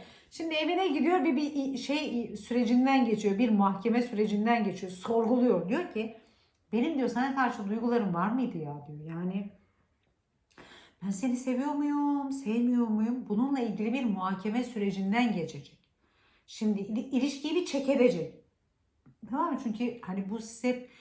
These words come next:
böyle, çok özür dilerim, cepte gördü ya, hiçbir zaman bir kaybetme ya da sizden bir dik bir duruş görmedi ya da net, keskin bir duruş görmedi. Siz bunu durduğunuz zaman bu kendisi artık bir şeyleri takkesinin önüne alacak ve düşünmeye başlayacak. Tamam mı canlarım?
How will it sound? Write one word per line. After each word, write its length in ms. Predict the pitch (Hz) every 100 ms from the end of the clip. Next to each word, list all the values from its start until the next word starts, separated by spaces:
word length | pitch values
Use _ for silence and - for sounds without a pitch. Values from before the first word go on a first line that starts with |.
| - _
böyle, 340 | 202 226 233 -
çok 180 | 254
özür 280 | 254 214 226
dilerim, 260 | 226 220 202
cepte 340 | 196 196 240
gördü 380 | 214 226 220 262
ya, 320 | 403 208 160
hiçbir 200 | - -
zaman 280 | 226 240 247
bir 160 | 247 -
kaybetme 580 | - 214 226 240 247 247
ya 160 | 208
da 60 | 202
sizden 560 | - 208 214 240 240
bir 160 | 208 214
dik 220 | 247 247
bir 100 | 214
duruş 260 | 214 220 -
görmedi 480 | 240 277 233 170 165
ya 140 | 180
da 220 | 220 214 - - -
net, 280 | 202 262 -
keskin 480 | 247 240 - 285 262
bir 180 | 240 214
duruş 260 | 247 -
görmedi. 560 | - 285 247 180 - - - - -
Siz 200 | - 440 349
bunu 300 | 339 359 269
durduğunuz 560 | 262 262 247 277 311 208
zaman 460 | 190 175 277 320
bu 100 | 294
kendisi 400 | - 285 254 -
artık 280 | 254 247 247
bir 40 |
şeyleri 440 | 247 262 214 196 175
takkesinin 500 | 277 269 247 - 208
önüne 280 | 226 220 170
alacak 500 | 190 190 196 302 269
ve 120 | 208
düşünmeye 560 | 202 196 175 185 262
başlayacak. 680 | 208 185 - 175 151 151 143
Tamam 260 | 180 220 262
mı 100 | 185
canlarım? 400 | 170 156 151 151